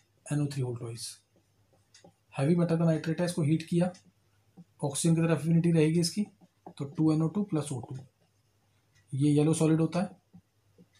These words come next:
ये yellow solid है जिसको litharge भी कहते हैं। एनओ two nitrogen dioxide है और plus ओ टू, दो, दो gases मिल रही हैं, एनओ टू और ओ टू। Yellow solid मिलता है पीबीओ।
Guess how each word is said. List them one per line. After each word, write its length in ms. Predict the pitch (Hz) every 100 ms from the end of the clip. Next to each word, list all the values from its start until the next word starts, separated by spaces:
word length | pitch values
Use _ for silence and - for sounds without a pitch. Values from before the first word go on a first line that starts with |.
| _ _ _ _ _ _ _
ये 340 | 147 147 147 147 _ _ _ -
yellow 320 | 135 147 160
solid 280 | 160 151 156
है 60 |
जिसको 200 | 170 151
litharge 440 | 147 143 147 147 151
भी 100 | 160
कहते 240 | 147 139
हैं। 180 | 160 190 _ _ _ _ _ -
एनओ 180 | 156
two 140 | 156 160
nitrogen 300 | 147 147 156
dioxide 480 | 151 151 - 160 165
है 80 | 202
और 200 | - 139
plus 180 | 143 135
ओ 80 | 117
टू, 140 | 123
दो, 220 | 120 - 143 139 139
दो 160 | 170
gases 260 | 160 - 151
मिल 140 | 147
रही 140 | 143 175
हैं, 100 | 156
एनओ 140 | 147
टू 160 | 175 180
और 80 |
ओ 80 | 127
टू। 200 | - 120 - - - _ _ -
Yellow 200 | 151 170
solid 220 | 151 147
मिलता 240 | 143 135 185
है 60 | 185
पीबीओ। 340 | 127 117 120